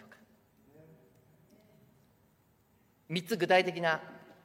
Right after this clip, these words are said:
実践を考えたいと思います。これは私にとって役に立っているの全てではないと思いますが、私にとって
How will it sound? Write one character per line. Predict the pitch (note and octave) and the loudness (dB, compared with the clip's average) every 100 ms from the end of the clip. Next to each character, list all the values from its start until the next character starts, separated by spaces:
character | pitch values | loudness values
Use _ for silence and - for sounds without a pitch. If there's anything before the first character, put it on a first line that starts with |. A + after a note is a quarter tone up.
| - - _ - | -20 -20 _ -20
実 | B2+ - C#3 | -12 -4 -4
践 | |
を | |
考 | B2+ A2+ | -2 -2
え | A#2+ | -2
た | A#2 | -2
い | G#2 | -6
と | |
思 | F2+ | -10
い | F2+ | -10
ま | |
す。 | - | 4
こ | |
れ | E3+ | 8
は | D#3+ | 8
私 | E3 G3 G3 | 8 6 4
に | G#3 | 0
と | G3+ B3+ | 2 2
っ | B3+ | 2
て | - - - | -4 -4 -10
役 | - B2+ C3+ | -2 -2 2
に | |
立 | C3 | 4
っ | |
て | B2+ A2 | 4 2
い | |
る | G#2 | -4
の | |
全 | F#3 E3 | 0 0
て | C3+ | 0
で | G#2+ | 0
は | G#2 | -2
な | G#2+ | -2
い | |
と | G2+ | -4
思 | F#2+ | -8
い | |
ま | F#2+ | -10
す | - | -12
が、 | - - - _ - | -20 -20 -20 _ -4
私 | E3 F#3+ | -2 -2
に | F3 | 2
と | F#3+ | 2
っ | F#3 | 2
て | - | -2